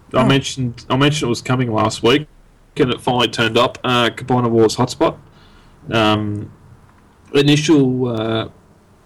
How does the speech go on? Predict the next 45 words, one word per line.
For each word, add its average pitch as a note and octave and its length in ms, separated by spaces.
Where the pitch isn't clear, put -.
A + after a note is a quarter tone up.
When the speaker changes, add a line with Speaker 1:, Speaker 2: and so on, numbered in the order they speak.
Speaker 1:
playing A#2+ 320
around A2+ 220
with B2 100
it - 60
when G#2+ 120
I A2+ 60
got A2 160
out G#2+ 60
of G2+ 40
the G2 60
box, B2+ 400
I A#2 180
wasn't A#2+ 440
overly G#2 380
impressed. C3+ 540
Um, G2+ 520
although G#2 460
I've - 260
had A#2+ 180
a - 20
bit G#2+ 120
of G#2+ 140
a G#2+ 80
week G#2+ 220
to - 80
play A2 240
with A2 200
it, - 180
combine G#2+ 420
it, - 260
do A2+ 180
all F#2+ 160
that, A2+ 300
and G2+ 720
yes, B2+ 420
it G#2+ 120
is A2+ 240
better A2 300
than G#2 260
the, G#2+ 280
uh, G#2 240
Prime A2+ 380
slash - 720
Motormaster A2+ 600
mold. C3+ 400